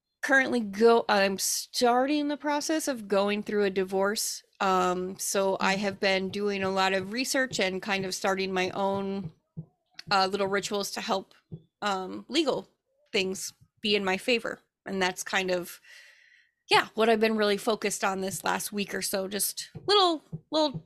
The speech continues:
Speaker 1: tips and tricks, uh, I've been trying to pick up in some books and online. Um, yeah,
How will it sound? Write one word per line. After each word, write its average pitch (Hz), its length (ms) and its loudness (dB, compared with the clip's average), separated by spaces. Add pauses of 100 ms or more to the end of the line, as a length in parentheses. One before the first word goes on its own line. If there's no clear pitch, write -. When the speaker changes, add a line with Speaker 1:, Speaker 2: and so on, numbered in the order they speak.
Speaker 1:
tips 302 240 -2
and 269 100 -2
tricks, - 460 -2 (180)
uh, 220 240 4
I've 220 60 0
been 233 120 2
trying 226 240 2
to 226 60 -4
pick 233 220 -4
up 220 160 -2
in 220 100 -4
some 233 160 -2
books 208 320 0
and 202 420 -4
online. 196 540 0 (420)
Um, 185 600 4 (400)
yeah, 480 140 6